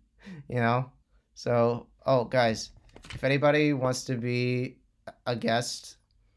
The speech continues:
to talk about D C, or if you know anybody who is, like, a big D C fan as I am, uh, um, as I am, like, like, like, please, please come on my podcast so we can talk about it, you know? 'Cause I have so many thing-,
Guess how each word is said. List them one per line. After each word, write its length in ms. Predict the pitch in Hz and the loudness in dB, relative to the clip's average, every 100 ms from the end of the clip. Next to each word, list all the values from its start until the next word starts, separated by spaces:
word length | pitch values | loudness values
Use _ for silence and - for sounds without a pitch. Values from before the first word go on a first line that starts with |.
| _ _ - | _ _ -6
to 360 | 120 117 110 107 | -2 0 0 -2
talk 240 | - 113 | -2 -2
about 360 | 110 117 113 113 | 2 4 4 2
D 140 | 113 | -2
C, 400 | 113 127 123 127 | -2 -2 -2 -4
or 180 | 127 123 | 0 0
if 120 | 113 | 0
you 60 | 117 | -2
know 160 | 113 113 | -2 0
anybody 500 | 113 110 117 117 117 | 0 0 2 2 0
who 220 | - 117 | -4 -6
is, 120 | 110 | -4
like, 140 | 113 | -2
a 40 | 113 | -2
big 220 | 107 113 | -2 -4
D 120 | 123 | -6
C 160 | 117 123 | -6 -6
fan 240 | 113 117 | -4 -2
as 120 | 110 | 0
I 160 | 113 113 | 0 2
am, 360 | 120 135 139 139 - - - - | 4 4 2 -4 -14 -20 -18 -2
uh, 720 | 120 113 113 110 110 110 113 - _ _ - | 4 6 6 4 4 2 0 -6 _ _ -6
um, 340 | - 113 117 - _ _ - - _ _ _ _ _ _ _ _ _ - | 0 0 -2 -8 _ _ -20 -20 _ _ _ _ _ _ _ _ _ -6
as 160 | 131 | -2
I 120 | 123 131 | 2 4
am, 260 | 139 143 | 4 2
like, 320 | 143 123 117 - | 2 2 0 -2
like, 280 | 131 123 - - | 2 2 2 -4
like, 160 | 123 | -2
please, 480 | - 175 151 107 - - | 0 2 2 -2 -8 -8
please 220 | - 156 | -2 -2
come 160 | - 139 | 0 2
on 60 | 147 | 2
my 100 | 139 | 2
podcast 420 | 143 143 127 107 | 2 2 0 -2
so 120 | - | -4
we 80 | 117 | -4
can 100 | 117 | -2
talk 200 | 123 123 | -2 0
about 280 | 117 110 104 | 2 0 0
it, 160 | 107 - _ _ | -8 -12 _ _
you 80 | - | -2
know? 280 | 117 117 139 - _ _ - | 0 0 -2 -12 _ _ -10
'Cause 160 | 113 | -2
I 60 | 117 | 0
have 100 | 120 | 0
so 160 | - | -2
many 160 | 123 117 | -2 -2
thing-, 340 | 113 120 113 | -2 -4 -6